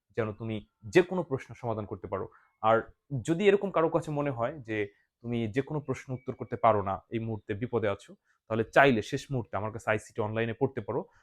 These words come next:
যারা পঁচিশ সালের পরীক্ষার্থী, তাদের শেষ মুহূর্তে একটা প্রস্তুতি ব্যাচ চালু করেছি, খুবই স্পেশাল একটা ব্যাচ। বিস্তারিত জানতে আমার এই WhatsApp নাম্বারে এসএমএস দিও।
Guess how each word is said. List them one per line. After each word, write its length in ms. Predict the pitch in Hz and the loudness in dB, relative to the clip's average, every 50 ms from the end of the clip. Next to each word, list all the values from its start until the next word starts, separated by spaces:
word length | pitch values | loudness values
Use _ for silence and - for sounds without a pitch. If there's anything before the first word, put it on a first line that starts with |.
| _ _ | _ _
যারা 160 | - 113 113 | 0 2 2
পঁচিশ 300 | - - 139 135 165 - | 2 0 -2 -2 -2 -4
সালের 180 | - 143 147 135 | 0 0 0 0
পরীক্ষার্থী, 440 | - 135 131 131 - - 104 - 101 | 2 0 -2 -2 -4 -10 -10 -8 -2
তাদের 260 | - 110 104 113 113 | -2 0 0 0 -2
শেষ 220 | - - 156 151 | -2 -4 -6 -6
মুহূর্তে 260 | - - 151 135 139 | -6 -8 -8 -4 -4
একটা 140 | 131 - 127 - _ | -4 -4 -6 -10 _
প্রস্তুতি 380 | - 185 190 - - 185 - 147 | -2 -2 -2 0 -2 -4 -2 0
ব্যাচ 240 | 110 117 131 143 139 - | 4 6 6 6 6 4
চালু 200 | - 131 127 123 | 0 0 0 0
করেছি, 380 | - 123 117 110 - - 175 190 _ _ _ _ _ _ _ | -4 -4 -4 -6 -6 -10 -18 -18 _ _ _ _ _ _ _
খুবই 200 | - - 170 175 | -2 4 4 4
স্পেশাল 340 | 156 160 - 165 - 160 147 | 4 4 0 -2 0 2 0
একটা 200 | 143 143 - 147 | 0 0 -2 -6
ব্যাচ। 200 | 127 135 165 185 - - | -2 -2 -4 -4 -4 -12
বিস্তারিত 360 | 113 107 120 _ - 139 135 | -20 -20 -18 _ -8 -8 -8
জানতে 340 | 131 123 127 127 123 - 139 | -6 -4 -4 -4 -4 -4 -6
আমার 120 | 131 127 123 | -4 -2 -2
এই 60 | 117 | 0
WhatsApp 440 | 110 120 123 120 - - 147 - 147 | 2 2 0 0 -2 -10 -8 -6 -4
নাম্বারে 240 | 135 131 139 131 | 0 2 4 4
এসএমএস 300 | 135 135 - 143 143 135 | 4 4 2 0 0 0
দিও। 180 | 123 135 143 165 | 0 0 -2 -2